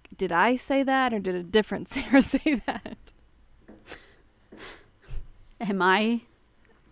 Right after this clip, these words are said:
Speaker 2: one
Speaker 1: Am
Speaker 2: person?
Speaker 1: I Sarah? <laughs> Right.
Speaker 2: Are we all the same
Speaker 1: I mean,
Speaker 2: being?
Speaker 1: Sarah, it doesn't matter. Just keep going with that one. We can go back to it. I just wanted to point out your mistake.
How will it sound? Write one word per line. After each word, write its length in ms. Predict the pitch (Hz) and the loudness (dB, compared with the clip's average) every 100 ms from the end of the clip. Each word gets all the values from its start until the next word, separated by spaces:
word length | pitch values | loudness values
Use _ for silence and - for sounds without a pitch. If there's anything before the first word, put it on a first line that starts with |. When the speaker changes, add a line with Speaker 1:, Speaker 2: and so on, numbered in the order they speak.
| _ _ - | _ _ -8
Speaker 2:
one 280 | 185 190 202 | 0 2 2
Speaker 1:
Am 120 | 220 | 0
Speaker 2:
person? 400 | - 180 190 220 | 0 0 2 2
Speaker 1:
I 100 | 247 | 0
Sarah? 760 | 240 370 208 202 226 247 294 208 - 240 - | -2 -4 -2 -2 2 2 2 -4 -8 -8 -6
<laughs> 420 | 220 214 - - | -10 -12 -14 -10
Right. 180 | 208 - - _ - - | -10 -10 -18 _ -18 -4
Speaker 2:
Are 120 | 220 | -2
we 200 | 220 226 | 2 2
all 240 | 233 233 226 | 2 0 -2
the 120 | 240 | -2
same 580 | - 247 247 247 240 240 - - - - - - - - - - | -2 0 0 0 0 -4 -14 -20 -20 -20 -20 -20 -20 -20 -18 -6
Speaker 1:
I 60 | 262 | -2
mean, 260 | 277 269 | 0 0
Speaker 2:
being? 300 | 254 247 180 | 0 0 0
Speaker 1:
Sarah, 280 | 269 240 240 - | 2 2 -2 -2
it 120 | 302 | 2
doesn't 340 | 311 302 262 | 4 2 -2
matter. 320 | 214 196 190 | 0 0 0
Just 240 | 196 240 - | -4 -6 -4
keep 240 | 294 277 | -4 -2
going 300 | 247 240 220 | 2 2 2
with 160 | 175 175 | -2 0
that 240 | - - | -2 -2
one. 140 | - 202 | -6 -8
We 100 | 220 | -4
can 160 | 226 | -2
go 140 | 214 196 | -2 0
back 280 | 175 185 - | 0 -2 -4
to 160 | 240 226 | -2 -2
it. 80 | |
I 120 | 196 196 | -2 -4
just 220 | 214 - | -6 -6
wanted 300 | 233 214 180 | -4 -4 -8
to 60 | |
point 300 | - - 190 180 | -10 -8 -6 -6
out 160 | 160 | -8
your 100 | 175 | -10
mistake. 640 | 156 - - - - - | -12 -12 -12 -12 -14 -18